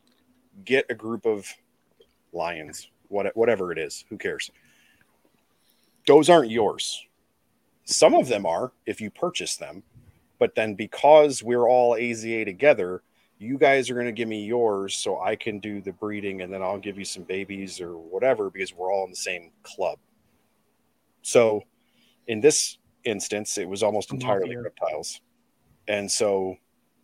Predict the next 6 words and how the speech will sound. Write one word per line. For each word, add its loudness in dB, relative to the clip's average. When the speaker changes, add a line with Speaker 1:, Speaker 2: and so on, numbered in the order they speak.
Speaker 1:
crocodilians, -4
things -8
of -6
that -4
nature, -8
um, -4